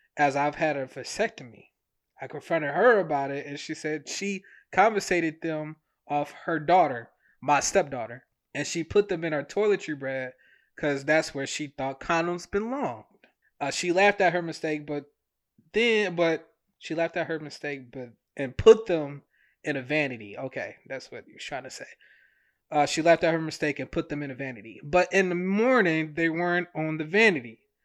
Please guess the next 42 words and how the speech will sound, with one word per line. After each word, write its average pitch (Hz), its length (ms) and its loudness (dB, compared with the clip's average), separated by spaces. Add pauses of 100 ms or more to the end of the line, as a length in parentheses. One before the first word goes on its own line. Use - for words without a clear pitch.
(260)
I 147 60 -6
woken 180 320 4
up 202 160 4
before 202 320 2
her 170 160 4
and 156 120 -2
noticed 196 340 0
this. - 320 -14
I 147 120 -4
looked 160 260 -4
in 165 120 -4
the 143 60 -8
trash 170 560 0
and 147 100 -14
they 143 120 -8
weren't 151 340 -6
there. 151 300 -4 (100)
They 147 140 -6
weren't 151 340 -6
there 139 240 -8
either. 180 320 -6 (600)
I 131 80 -8
don't 160 180 -2
know 156 100 -2
why, 175 320 4
but 156 140 -2
I 143 40 0
had 143 160 -2
to 143 80 -6
check 135 300 -4
her 147 120 -8
bag. 127 360 -8 (520)
They 123 220 -8
were 123 160 -10
there. 120 460 -10 (680)
They 156 200 2
were 143 580 0 (240)
tucked 208 380 2
in 185 80 0
the 170 100 0
side 214 460 4
pocket. 117 440 -10